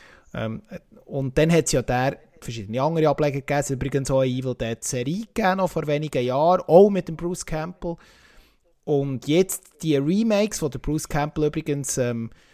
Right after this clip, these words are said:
nur zum Teil gar nicht auftritt oder, oder, oder irgendwo als Produzent fungiert im Hintergrund. Ähm, ich finde, das ist gelungen, man hat das in die Moderne gehievt,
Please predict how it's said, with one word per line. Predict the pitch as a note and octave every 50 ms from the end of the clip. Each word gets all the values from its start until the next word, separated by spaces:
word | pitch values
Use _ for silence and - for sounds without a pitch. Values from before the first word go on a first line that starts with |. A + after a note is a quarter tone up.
| _ _ _ _ _ _ _
nur | C3+ C#3 C#3 D3 D3+ D#3 E3 F3+ F#3+ - - - _ _ _ _
zum | - - D3+ C#3 -
Teil | - D3 C#3 D3+ D#3 D3+ - _ -
gar | D3 C3 C3 D#3+ G3+
nicht | G#3+ A3+ A#3 A3 -
auftritt | A3 G#3+ F#3+ - - - F3+ F3+ F3 -
oder, | D3 C3+ - C3+ - - _ _
oder, | C3+ C3 C3 - C3+ - -
oder | - C#3+ C#3 - C#3+
irgendwo | C3+ D3 D#3 C#3+ - D3 C3 C3+ C3+ C3+
als | C#3 C#3 C3+ -
Produzent | - - C3 B2 - B2 - - C3+ C#3+ F3 F3+ -
fungiert | - - F3+ F3 F3 - - E3+ E3 F3 F3 F3 - - _ - - - - - _ _ - _ _ _ _ _ _ _ -
im | - C#3+ C#3
Hintergrund. | C#3+ D3+ E3 F3 F#3+ F#3+ F#3 - E3 D#3+ D#3+ E3+ F3+ F#3+ E3+ - - - _ _ _ _ _ _ -
Ähm, | D#3 C#3 C3+ C3+ C3 C3+ C3+ C3+ C#3 - _ _ _ _ _ _ _ _ _ _ _ _ _
ich | _ - - - - F3 -
finde, | - F#3 F3 E3 D3+
das | - - A#2 -
ist | C3+ - - -
gelungen, | - E3+ G3 A#3+ C4 A#3+ A#3 A3+ G#3
man | F#3
hat | D#3+ - -
das | - -
in | D#3+ -
die |
Moderne | - D3 - - D#3 E3 F3 F#3 F#3+ F3+
gehievt, | - - - F3+ F3+ F3+ F#3 F3+ - - - - -